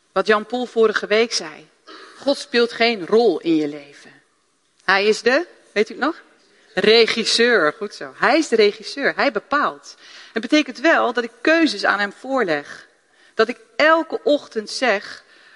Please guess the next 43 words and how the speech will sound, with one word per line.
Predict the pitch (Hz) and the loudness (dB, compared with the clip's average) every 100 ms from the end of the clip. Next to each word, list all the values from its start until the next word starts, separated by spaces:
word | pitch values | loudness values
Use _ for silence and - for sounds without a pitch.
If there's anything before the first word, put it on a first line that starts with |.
| - | -8
als | - 214 | -4 -2
ik | 196 | -4
met | 190 | 2
Jezus | 202 196 196 170 | 2 2 -2 -6
ben, | 180 180 202 - | -4 -4 -6 -14
"Heilige | - 220 240 - 208 | -2 0 0 -4 -8
Geest, | 214 214 - - | -2 -2 -2 -10
leid | - 196 226 233 226 - - | 0 2 4 0 -4 -10 0
deze | 202 196 - 185 | 2 2 -2 -4
dag." | 208 185 - - _ _ _ _ _ _ _ _ | -2 -2 -8 -20 _ _ _ _ _ _ _ _
Want | 190 165 | -20 -4
hij | 196 220 | -2 -2
bepaalt, | 196 - 147 151 | -6 -10 -12 -10
niet | 170 - | -14 -14
ik. | 160 | -20
Het | 160 | -20
betekent | - 214 214 202 | -2 -2 -2 -6
dus | 185 | -4
ook | 240 247 | -4 -4
dat | 190 | -12
je | 196 | -18
soms | - 185 | -16 -16
dingen | - 226 214 | -14 -12 -14
moet | 185 | -16
doen | 180 185 - - _ | -18 -20 -20 -20 _
waar, | 196 185 - _ _ | -2 -2 -4 _ _
waar | 190 | 0
je | 190 | 0
eigenlijk | 240 247 | 0 -2
niet | 220 | -6
zoveel | - 196 | -8 -10
zin | 170 208 | -10 -10
in | 175 | -10
hebt. | 156 - - _ _ _ _ - - | -10 -12 -20 _ _ _ _ -20 -4
Misschien | 220 247 | -2 0
zit | 220 254 | -2 -2
je | 247 | -2
hier | |
vanochtend | - 226 254 240 220 | -2 -4 -4 -6 -4
wel | 180 185 | -2 -2
en | 190 | -2
had | 190 - | -4 -2
je, | 190 | -2